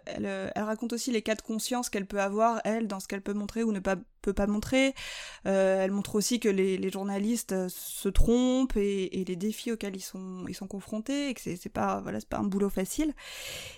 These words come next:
Et, euh, et, et en fait, euh, plus que, plus qu'une histoire sur les réfugiés, c'est, euh, c'est, elle raconte comment elle-même, elle tombe amoureuse de cette discipline, elle tombe amoureuse du journalisme, en fait. Et tu sens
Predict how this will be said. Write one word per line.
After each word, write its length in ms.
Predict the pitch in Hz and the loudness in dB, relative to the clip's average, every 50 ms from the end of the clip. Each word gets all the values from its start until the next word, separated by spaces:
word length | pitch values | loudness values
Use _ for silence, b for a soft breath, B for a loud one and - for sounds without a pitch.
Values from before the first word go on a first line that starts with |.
| B B - | B B 8
Et, 220 | 220 247 262 277 247 | 8 10 10 12 12
euh, 440 | 202 190 190 185 185 185 196 - - - | 12 12 12 10 8 8 6 4 2 2
et, 140 | 135 160 - - 202 170 | 2 2 4 4 4 4
et 60 | 185 | 6
en 80 | 190 208 | 4 4
fait, 360 | 202 - 302 339 - - - - | 6 6 4 4 4 0 -12 -10
euh, 80 | - - - - - - _ _ _ - - - | -8 -10 -10 -10 -14 -18 _ _ _ -18 -12 -6
plus 320 | - - 285 285 - - | 2 4 4 4 4 2
que, 560 | - 240 226 220 214 208 202 196 196 190 185 180 - - | 0 2 4 4 4 4 2 2 0 -2 -4 -6 -8 -8
plus 240 | - - 285 - - | -4 -2 -2 -2 -2
qu'une 140 | - 226 214 | -2 -4 -4
histoire 320 | 214 208 - - 240 226 | -4 -6 -4 -6 -6 -6
sur 180 | 220 - 202 196 | -4 -4 -4 -2
les 120 | 190 190 | 0 0
réfugiés, 500 | 190 196 196 - - 226 220 247 277 302 - - | 0 -2 -4 -4 -4 -2 0 2 2 0 0 -2
c'est, 460 | - - - - 240 233 247 247 240 208 | -6 -8 -6 -2 -2 0 0 2 2 2
euh, 360 | 196 190 185 175 175 180 180 B B B B B B B B B B | 2 2 0 0 -2 -4 -6 B B B B B B B B B B
c'est, 260 | - - - 247 240 | -12 -6 -2 0 2
elle 160 | - - 202 | 4 4 4
raconte 440 | 196 196 202 196 - 269 294 294 - | 4 4 2 2 2 4 4 4 4
comment 340 | - 233 208 214 233 233 - - | 2 0 0 2 0 0 0 0
elle-même, 420 | 202 208 208 220 233 269 269 220 | 0 2 4 4 4 4 4 4
elle 120 | 185 196 - | 2 0 0
tombe 180 | - 226 233 | 0 2 2
amoureuse 400 | 214 202 208 202 196 208 233 226 | 4 2 2 0 0 0 -2 0
de 60 | 214 202 | -2 -2
cette 180 | - 202 190 | -2 -2 -2
discipline, 580 | 170 190 185 - 208 180 - - 277 285 262 233 196 | -2 -2 -4 -4 -6 -8 -4 0 2 2 2 2 0
elle 140 | 190 196 - | -2 -2 0
tombe 160 | - 208 196 | 0 -2 -2
amoureuse 280 | 190 190 196 208 226 220 | -2 -2 0 0 0 2
du 80 | 220 | 2
journalisme, 540 | 196 208 208 220 220 233 240 254 - - 190 | 0 2 2 2 4 4 2 2 0 -2 -6
en 80 | 185 180 | -8 -6
fait. 340 | - 196 185 180 - - - | -4 -4 -4 -4 -6 -10 -14
Et 40 | 185 | -12
tu 140 | - - - | -12 -10 -6
sens 180 | - 233 240 | -2 -2 -2